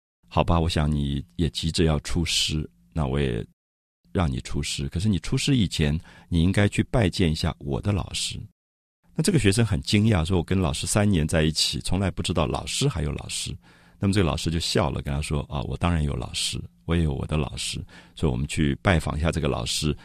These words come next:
然后你就可以出师，然后自己开演奏会。”那么他就开始带着这个徒弟开始爬山，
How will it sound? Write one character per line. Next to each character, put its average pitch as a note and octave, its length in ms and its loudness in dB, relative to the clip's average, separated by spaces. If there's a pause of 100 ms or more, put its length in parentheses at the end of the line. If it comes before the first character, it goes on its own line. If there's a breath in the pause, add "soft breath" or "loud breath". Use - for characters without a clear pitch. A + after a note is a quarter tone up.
(140 loud breath)
然 D2 140 0
后 D2 60 2
你 D2 80 2
就 D2 100 -4
可 E2 120 -2
以 D2 40 0
出 D#2+ 220 2
师， D#2+ 320 4
然 D2 120 4
后 C#2+ 120 2
自 C2 180 -2
己 A1 100 -6
开 E2+ 160 0
演 C2+ 180 2
奏 - 200 -2
会。” - 220 -4 (880)
那 D3+ 80 10
么 D3 100 12
他 D3+ 220 8
就 B2+ 320 8
开 B2+ 180 4
始 G#2+ 140 -2
带 G#2+ 220 6
着 F#2 100 2
这 F#2+ 120 0
个 E2+ 160 4
徒 E2 240 2
弟 E2 260 0
开 F#2 180 0
始 E2 140 0
爬 C#2 200 -4
山， D#2 320 0